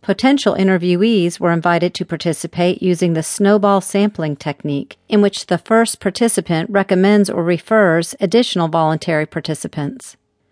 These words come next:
The snowball sampling technique uses existing social and occupational networks to reach a growing number of participants over time.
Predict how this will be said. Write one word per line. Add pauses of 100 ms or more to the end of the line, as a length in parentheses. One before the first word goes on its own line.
The
snowball
sampling
technique
uses
existing
social
and
occupational
networks (240)
to
reach
a
growing
number
of
participants
over
time.